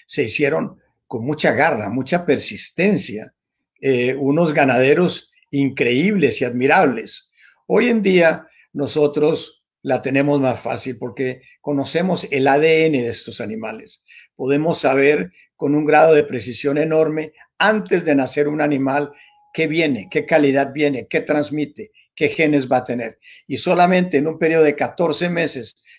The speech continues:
de observación podemos confirmar el, y, y correlacionar con un índice de, de, de previsibilidad todavía mayor la calidad de ese animal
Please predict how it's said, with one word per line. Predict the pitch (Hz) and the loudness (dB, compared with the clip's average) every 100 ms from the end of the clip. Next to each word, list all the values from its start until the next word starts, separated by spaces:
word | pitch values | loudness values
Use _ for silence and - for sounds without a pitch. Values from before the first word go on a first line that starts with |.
| _ | _
de | 135 | -2
observación | 127 110 143 131 131 131 160 170 214 - _ _ | -2 0 0 2 0 0 0 -2 -2 -8 _ _
podemos | 139 143 151 151 | 0 2 2 -2
confirmar | - 127 - 127 135 143 147 - _ _ _ _ _ _ | -2 -4 -4 -2 2 2 0 -10 _ _ _ _ _ _
el, | 151 135 131 | 2 4 2
y, | 139 131 135 | -4 -4 -6
y | |
correlacionar | - 131 127 120 143 123 135 139 180 - _ _ _ _ | -4 0 2 0 -2 0 2 2 0 -10 _ _ _ _
con | 147 143 | 2 2
un | 160 | 0
índice | 165 165 - 151 | -2 -2 -2 0
de, | 135 127 123 | 2 0 -4
de, | 123 123 | -6 -6
de | 127 | -6
previsibilidad | 117 127 123 123 135 117 131 147 - | -6 -6 -4 -6 -6 -4 0 0 2
todavía | 196 180 160 147 | 4 4 4 4
mayor | 143 120 120 139 - - _ _ _ | 2 0 -4 -8 -8 -16 _ _ _
la | 131 123 | -6 -2
calidad | 131 127 131 135 | -2 -2 0 0
de | 135 | -2
ese | - 135 | -2 -4
animal | 127 123 127 - | -4 -4 -6 -8